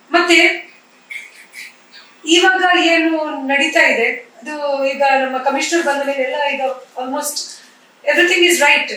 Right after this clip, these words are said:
Law and order also is important. Law and order ಸರಿ ಇಲ್ಲ ಅಂತಾದ್ರೆ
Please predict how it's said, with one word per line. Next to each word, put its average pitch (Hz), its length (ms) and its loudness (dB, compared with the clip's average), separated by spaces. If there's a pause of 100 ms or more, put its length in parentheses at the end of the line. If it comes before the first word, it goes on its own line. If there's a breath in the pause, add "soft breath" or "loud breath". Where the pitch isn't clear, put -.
(440)
Law 320 280 6
and 349 160 4
order 349 180 4
also 339 260 2
is 320 160 2
important. 277 540 -2 (760)
Law 311 340 6
and 349 180 8
order 330 200 6
ಸರಿ 320 220 2
ಇಲ್ಲ 320 180 2
ಅಂತಾದ್ರೆ - 460 0